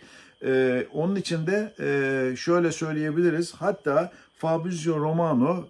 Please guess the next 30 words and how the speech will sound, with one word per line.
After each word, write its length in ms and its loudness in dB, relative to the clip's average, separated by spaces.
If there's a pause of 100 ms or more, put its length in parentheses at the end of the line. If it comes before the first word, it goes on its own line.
fiyatı 420 -2
da 100 2
söylüyor. 480 -4
Sekiz 500 -2
nokta 640 -4
altı 400 -2
milyon 500 -2
sterlin 640 0
teklif 480 -6
edildi. 520 0 (400)
Bu 200 -4
da 100 2
aşağı 380 -2
yukarı 280 -2
on 180 -2
milyon 500 -2
euroya 380 2
denk 260 -2
düşüyor. 480 0 (340)
Şimdi, 680 2
e, 460 2
City'nin 680 -2 (100)
bu 120 -2
konuda 600 0
bir 140 -4
beklentisi 680 -2
var. 260 -10
Neyi 320 0
bekliyor 400 -2
City? 360 -2